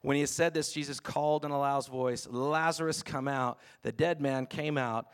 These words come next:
his hands and feet wrapped in strips of linen and cloth around his face. Jesus said to them, "Take off the grave clothes and let him go." Jesus had demonstrated plenty of times that he had authority over sickness.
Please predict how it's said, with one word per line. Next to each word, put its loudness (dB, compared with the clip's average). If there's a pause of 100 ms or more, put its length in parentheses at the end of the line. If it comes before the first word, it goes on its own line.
(140)
his -8
hands -2
and -6
feet -6
wrapped -2
in -4
strips -4
of -12
linen -4
and -8
cloth -2
around -4
his -8
face. -8 (340)
Jesus -4
said -2
to -8
them, -6
"Take -4 (140)
off -2
the -10
grave -4
clothes -6 (280)
and -10
let -8
him -8
go." -14 (1160)
Jesus -2
had -4
demonstrated -2
plenty -2
of -6
times -6
that -6
he -4
had -2
authority -6
over -8
sickness. -14